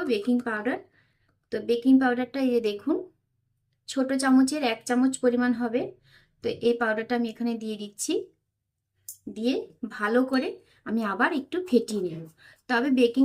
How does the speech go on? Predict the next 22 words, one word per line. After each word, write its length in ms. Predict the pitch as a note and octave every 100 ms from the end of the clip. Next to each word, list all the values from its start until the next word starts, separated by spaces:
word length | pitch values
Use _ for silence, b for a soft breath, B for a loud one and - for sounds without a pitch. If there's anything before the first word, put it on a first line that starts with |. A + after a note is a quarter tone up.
| C#4
পাউডার 360 | C#4 C4+ C#4+ C#4 -
দেওয়ার 360 | B3 B3 A#3 C#4+ - _ _ - -
সাথে 340 | - B3 -
সাথেই 380 | C4 C#4 C#4 D4+ D4
কিন্তু, 320 | D4 C#4 D4 G4+ B B B B
আহ, 120 | A#3 A#3
পিঠাগুলো 520 | A#3 A#3+ C4 C4 C#4+ G4
বানিয়ে 340 | A3 G#3+ A#3+ C4
ফেলতে 320 | C4 A#3 A#3+
হবে, 280 | A3+ G#3+ G4 B B B
না 180 | B3 A3 A#3+
হলে 240 | B3+ C#4
কিন্তু 340 | C#4+ C#4+ C4+ D4+ G#4+ A#4 -
যে 140 | C4
বেকিং 300 | B3 A#3 C4 C4
পাউডারের 480 | C4 B3 C4 C4 C4
যে 160 | B3 C4
গুণাগুণটা 680 | A3+ A#3 A#3+ B3 C4+ C4 C#4 F#4 b b b
সেটা 240 | - A#3
নষ্ট 360 | B3+ G#3+ G#3 -
হয়ে 240 | A#3 G#3 F#3
যাবে। 240 | F3 -